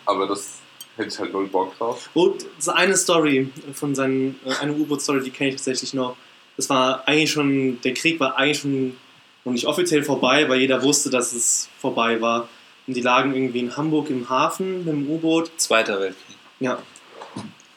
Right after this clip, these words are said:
Speaker 2: Und dann kam, war noch mal ein Befehl raus, die sollten irgendwelche englischen Schiffe versenken. <laughs> Und, ähm, der Oberbootsmann, weiß ich nicht, wie die genaue Bezeichnung ist,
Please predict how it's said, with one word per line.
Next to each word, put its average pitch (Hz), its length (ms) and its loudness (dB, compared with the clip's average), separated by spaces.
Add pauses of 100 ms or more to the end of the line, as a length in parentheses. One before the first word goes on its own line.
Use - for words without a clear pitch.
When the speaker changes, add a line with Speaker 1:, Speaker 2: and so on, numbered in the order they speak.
(120)
Speaker 2:
Und 139 160 -2
dann 131 180 2
kam, 143 300 0
war 131 80 4
noch 135 160 2
mal 131 100 0
ein 123 60 -4
Befehl 175 360 2
raus, 165 280 2
die 143 80 -4
sollten 135 340 0
irgendwelche 135 400 0
englischen 127 340 -6
Schiffe 131 260 -8
versenken. 120 540 -4 (540)
<laughs> - 480 -2
Und, 139 580 2 (800)
ähm, 127 800 0 (360)
der 120 400 2
Oberbootsmann, 156 1000 4
weiß 139 180 2
ich 143 60 -2
nicht, 135 140 -2
wie 135 60 0
die 131 80 0
genaue 127 320 2
Bezeichnung 139 540 0
ist, 131 280 -2